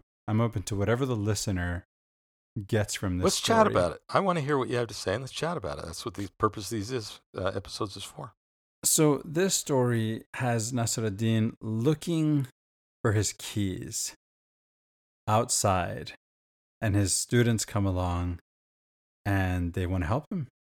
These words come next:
Speaker 1: Of course, you know, he's, he's their master, and he's given them so much. And so they say, "What, what are you looking for?" "My keys." "Well, where, you know where you lost them?" Isn't it funny how we ask that question?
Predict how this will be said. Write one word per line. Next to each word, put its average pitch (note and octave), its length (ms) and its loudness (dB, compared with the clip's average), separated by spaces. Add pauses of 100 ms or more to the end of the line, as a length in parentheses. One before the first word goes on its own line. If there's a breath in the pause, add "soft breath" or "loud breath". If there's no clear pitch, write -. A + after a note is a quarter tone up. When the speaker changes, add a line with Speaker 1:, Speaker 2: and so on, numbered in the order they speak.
Speaker 1:
Of - 140 -14
course, E3 380 -6
you G#2+ 80 -2
know, C#3 180 -4
he's, G#2+ 240 -4
he's G#2+ 520 -6
their A2 200 0
master, A2 460 -4
and F#2 120 0
he's F#2 160 -4
given G2+ 280 0
them G2 120 2
so G2+ 180 -4
much. A#2+ 280 -4
And G2 100 -4
so G2 160 -2
they F#2 240 -2
say, F#2 360 -6
"What, F#2+ 180 -6
what G#2+ 140 -4
are A2+ 40 -2
you A2+ 60 -2
looking B2+ 380 -4
for?" - 160 -8
"My F2+ 140 -4
keys." - 440 -8
"Well, G#2 100 -6
where, G2 260 -6 (440)
you G#2 80 4
know A2 100 4
where G#2 140 2
you G2 80 0
lost F2 320 0
them?" A#2+ 120 0
Isn't E3 180 2
it D#3 80 0
funny C#3+ 240 4
how B2+ 160 4
we G2+ 100 2
ask F#2 220 0
that - 160 -6
question? B2+ 480 -4